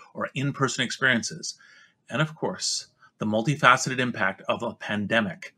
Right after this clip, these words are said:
on shopping. Rent the Runway has continuously adapted. Rent the Runway went public in two thousand twenty-one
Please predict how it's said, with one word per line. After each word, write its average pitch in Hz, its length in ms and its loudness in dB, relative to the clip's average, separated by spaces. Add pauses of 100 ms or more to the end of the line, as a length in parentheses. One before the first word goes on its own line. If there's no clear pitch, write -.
(120)
on 95 200 -6
shopping. - 480 0 (420)
Rent 107 220 -2
the 131 100 4
Runway 110 560 2 (240)
has - 220 0
continuously 107 1040 -2 (120)
adapted. 95 560 0 (460)
Rent 127 140 4
the 175 80 6
Runway 165 300 8
went 147 160 2
public 120 480 4
in 110 80 -8
two - 120 -2
thousand 127 300 6
twenty-one 113 480 0